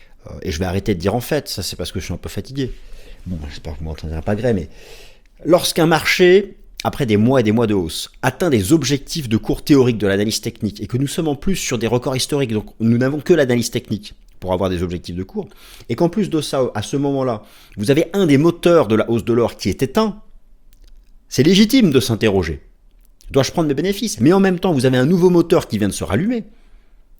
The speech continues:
qui est le fait que le pivot de la Fed va avoir lieu. Et, et ça, du fait des corrélations, ça soutient l'or. Bon. Donc c'est pourquoi le, la question est quand même assez, euh,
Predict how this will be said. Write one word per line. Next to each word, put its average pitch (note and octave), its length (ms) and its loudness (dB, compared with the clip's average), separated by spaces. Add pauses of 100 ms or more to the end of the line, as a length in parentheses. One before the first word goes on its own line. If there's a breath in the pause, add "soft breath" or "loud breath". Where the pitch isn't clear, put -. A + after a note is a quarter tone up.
(180)
qui F#3+ 100 6
est F#3 40 10
le D#3+ 80 6
fait - 240 -2
que F#3 80 2
le F3 60 4
pivot D#3+ 260 0
de D3 80 0
la C3+ 80 4
Fed F#3 200 0
va C#3+ 120 4
avoir E3 200 0
lieu. G#3+ 260 -2 (680 loud breath)
Et, C#3+ 120 -8 (220)
et - 80 -4
ça, G#3+ 260 2
du A#2+ 140 -4
fait B2 160 0
des G2 160 -2
corrélations, A#2 580 0
ça - 160 -4
soutient G3+ 380 -2
l'or. - 340 -6 (240)
Bon. - 160 -12 (880)
Donc B2 180 -4
c'est - 180 -4
pourquoi - 460 -4
le, C2+ 320 -10 (240)
la - 80 -14
question - 440 -6 (680 loud breath)
est D#2 100 -8
quand D#2+ 160 -4
même G2+ 260 -2
assez, E2 420 -6
euh, C#2+ 160 -8